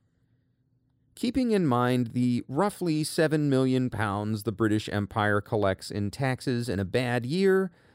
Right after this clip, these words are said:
the North American troop garrison costs approximately two hundred thousand pounds per year. And those are only the army forces. Governors, magistrates, and other officials also need to be paid.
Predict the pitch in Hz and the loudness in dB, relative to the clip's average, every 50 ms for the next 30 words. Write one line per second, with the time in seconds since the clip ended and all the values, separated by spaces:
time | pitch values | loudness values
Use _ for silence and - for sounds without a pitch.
0 | _ _ _ _ _ _ _ _ _ - 107 123 135 135 135 127 - _ _ _ | _ _ _ _ _ _ _ _ _ -4 0 2 2 2 2 0 -4 _ _ _
1 | _ - 143 151 208 247 262 - 202 185 165 160 160 156 156 - 160 151 143 - | _ -4 -2 0 0 0 0 0 0 2 2 2 2 2 2 0 0 -2 -2 0
2 | - 143 135 110 - - - 107 107 110 107 - - 120 107 110 110 - - - | 0 0 0 0 0 0 2 4 4 4 4 2 0 -2 0 0 -2 -4 -4 -4
3 | 117 104 98 101 101 - - - 107 110 - 185 185 180 175 - 175 156 143 - | -2 0 0 -2 -4 -6 -8 -12 -10 -4 -2 0 0 0 -2 -4 -6 -6 -4 -2
4 | 135 139 135 - - - 127 120 107 117 113 113 110 120 117 110 - - 151 147 | -2 -2 -2 -2 -2 0 0 2 2 2 2 2 0 0 -2 -2 -2 -2 -2 0
5 | 143 120 - 104 85 76 78 80 71 58 58 60 - - - 98 82 76 69 65 | 0 -2 -2 -4 -4 -4 -6 -6 -8 -8 -12 -16 -16 -8 -6 -4 -4 -4 -6 -10
6 | - - - _ _ _ _ _ _ _ _ _ _ _ _ _ _ _ _ _ | -14 -16 -20 _ _ _ _ _ _ _ _ _ _ _ _ _ _ _ _ _
7 | _ _ _ _ _ _ _ _ - 135 143 143 147 151 - - 131 147 180 262 | _ _ _ _ _ _ _ _ -2 0 0 2 0 0 -2 -2 0 2 2 2
8 | 277 - 226 202 196 160 151 151 156 147 143 143 139 120 143 147 156 - - 175 | 2 2 2 2 4 4 2 2 2 2 2 2 2 2 0 0 -2 -2 -2 0
9 | 180 185 175 143 113 98 82 - - 92 71 64 60 - - - - - _ - | 2 2 4 2 2 2 0 -2 -6 -6 -6 -6 -8 -10 -12 -16 -20 -20 _ -18
10 | - - - - _ _ _ _ _ _ _ _ _ _ _ _ _ _ _ - | -18 -18 -18 -20 _ _ _ _ _ _ _ _ _ _ _ _ _ _ _ -6
11 | 131 117 143 151 127 143 135 135 131 143 156 151 - 123 123 131 131 123 120 127 | 0 2 2 4 4 4 4 4 4 2 2 0 0 2 2 2 2 2 0 -2
12 | - - - 113 113 123 131 - - 123 117 120 123 117 - - 156 147 151 135 | -2 0 2 2 2 2 0 -2 0 0 0 0 0 -2 0 0 2 2 4 4
13 | 127 120 110 - 123 110 - - 120 113 117 131 135 - - 170 170 165 - - | 4 4 2 2 0 0 0 0 -2 -2 -2 -2 -4 -2 0 0 0 2 2 0
14 | 139 107 98 92 90 80 71 78 - 80 71 - - 78 - - - - - _ | 0 2 2 0 -2 -2 -4 -6 -6 -6 -6 -6 -8 -10 -10 -12 -14 -18 -20 _